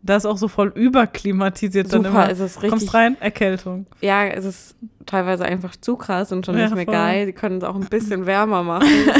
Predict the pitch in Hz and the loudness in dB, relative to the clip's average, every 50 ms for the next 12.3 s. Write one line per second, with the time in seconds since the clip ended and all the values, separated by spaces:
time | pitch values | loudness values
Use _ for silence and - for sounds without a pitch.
0 | 302 262 247 262 240 262 247 - - 208 208 - 196 - 202 190 190 190 196 208 | 6 6 4 4 4 2 -4 -4 -6 -6 -6 -6 -6 -4 -4 -4 -2 -4 -6 -6
1 | 208 202 - - 202 196 196 190 190 190 190 190 185 190 190 180 180 180 - - | -8 -8 -8 -8 -6 -6 -6 -6 -6 -6 -6 -6 -6 -6 -8 -8 -8 -8 -4 -2
2 | 185 185 240 254 - 220 180 165 - - - 165 156 - - - - 185 185 - | -2 -2 -2 -2 -4 -6 -6 -6 -8 -6 -6 -6 -6 -6 -12 -12 -10 -12 -10 -8
3 | - 185 180 180 175 175 - 254 277 285 - - - - 269 262 254 - - - | -8 -6 -6 -4 -2 -2 0 2 2 2 2 2 0 0 0 0 0 0 0 2
4 | 247 262 277 262 - 254 240 240 247 247 254 - - - - - - - _ - | 2 2 0 -2 -4 -4 -2 0 0 0 -2 -4 -8 -20 -20 -20 -20 -12 _ -6
5 | 170 175 185 - - 185 202 185 185 190 214 - 220 202 202 - 208 190 196 196 | -2 -2 -2 -2 -2 -4 -2 -2 -2 -2 -2 -4 -6 -10 -8 -8 -6 -6 -6 -6
6 | 208 214 190 - - _ _ _ _ _ _ - 160 160 151 143 - - - _ | -6 -6 -8 -8 -12 _ _ _ _ _ _ -20 -16 -16 -16 -16 -18 -20 -20 _
7 | _ _ _ 156 156 160 160 - - 202 175 151 - - - 170 143 147 147 147 | _ _ _ -18 -16 -16 -10 -6 -4 -4 -4 -4 -6 -10 -10 -8 -6 -6 -6 -6
8 | 147 147 147 151 156 165 - _ 202 185 185 185 185 190 185 185 180 180 180 - | -8 -10 -10 -10 -12 -14 -12 _ -6 -4 -4 -4 -4 -4 -4 -4 -4 -6 -8 -10
9 | _ - 196 185 180 170 180 180 185 - - 170 - 202 214 214 214 _ _ _ | _ -4 -4 -4 -2 -2 -4 -4 -4 -6 -10 -8 -4 -4 -6 -6 -8 _ _ _
10 | - 175 165 170 175 185 202 220 208 185 175 175 170 175 175 170 - - 185 175 | -16 -10 -8 -4 -2 0 0 0 0 -2 -2 -2 -2 -4 -8 -8 -6 -8 -8 -8
11 | 175 - 180 170 170 175 - - 180 170 170 165 170 - 185 170 160 165 170 170 | -6 -8 -8 -8 -8 -8 -8 -8 -8 -6 -6 -8 -8 -10 -10 -10 -10 -8 -8 -6
12 | 170 170 170 - - 202 | -6 -8 -10 -10 -14 -14